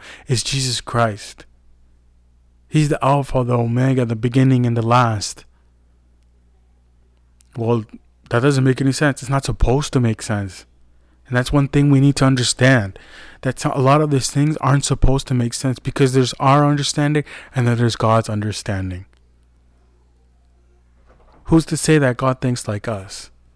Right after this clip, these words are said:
He doesn't. He has the ultimate truth.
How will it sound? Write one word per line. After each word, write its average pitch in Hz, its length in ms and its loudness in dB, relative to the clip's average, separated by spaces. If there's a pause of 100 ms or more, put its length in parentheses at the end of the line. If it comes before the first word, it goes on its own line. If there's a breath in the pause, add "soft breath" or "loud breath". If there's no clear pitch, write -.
(260)
He 139 120 -2
doesn't. 156 480 0 (1700)
He 151 160 2
has 143 220 2
the 131 80 -2
ultimate 123 460 -2
truth. 117 480 -2